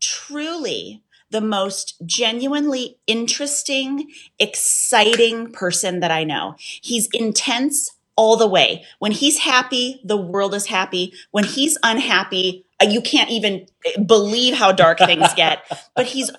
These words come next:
Speaker 1: all the way, all the time. He's a genuinely exciting, interesting, intense person.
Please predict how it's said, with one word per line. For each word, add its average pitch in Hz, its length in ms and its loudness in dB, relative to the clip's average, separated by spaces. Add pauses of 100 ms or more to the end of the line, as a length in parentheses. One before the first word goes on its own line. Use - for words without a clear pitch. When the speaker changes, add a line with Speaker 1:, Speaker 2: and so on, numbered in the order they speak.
(140)
Speaker 1:
all 269 280 4
the 320 160 -2
way, 226 460 -2 (380)
all 214 240 6
the 214 140 -6
time. 156 420 -10 (260)
He's 262 280 -10
a 220 220 -8
genuinely 262 960 -8
exciting, 254 1040 -6 (200)
interesting, 214 720 -6
intense 180 960 -6
person. - 460 -8